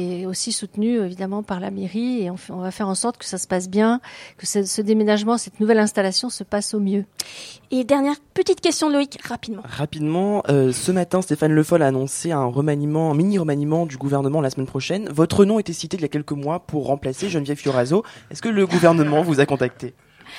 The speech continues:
Speaker 2: Il y tenait à sa question, Loïc, hein, je le dis, bon, voilà, je précise.
Speaker 1: Euh, je dirais juste que mon nom a été cité dans Le Monde.
Speaker 3: Et s'il vous propose, vous y allez ou pas ?
Speaker 2: Euh, <laughs> non,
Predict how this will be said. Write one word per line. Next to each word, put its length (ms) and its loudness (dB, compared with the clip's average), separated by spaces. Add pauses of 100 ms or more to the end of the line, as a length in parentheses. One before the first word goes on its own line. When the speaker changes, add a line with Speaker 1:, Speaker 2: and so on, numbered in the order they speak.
(180)
Speaker 2:
Il 100 0
y 80 0
tenait 220 8
à 60 10
sa 120 0
question, 260 0
Loïc, 220 0
hein, 140 -6
je 80 -12
le 80 -10
dis, 60 -8
bon, 220 -2
voilà, 220 0 (160)
je 100 -6
précise. 440 -10 (640)
Speaker 1:
Euh, 180 2
je 160 0
dirais 300 0
juste 240 0
que 100 -4
mon 160 2
nom 160 4
a 80 4
été 160 -2
cité 320 -4
dans 140 2
Le 120 4
Monde. 340 -4 (1040)
Speaker 3:
Et 80 -20
s'il 400 -10
vous 120 -12
propose, 360 -6
vous 160 -6
y 40 -2
allez 120 -10
ou 60 -12
pas ? 200 -10 (1700)
Speaker 2:
Euh, 20 6
<laughs> 1600 -2
non, 180 6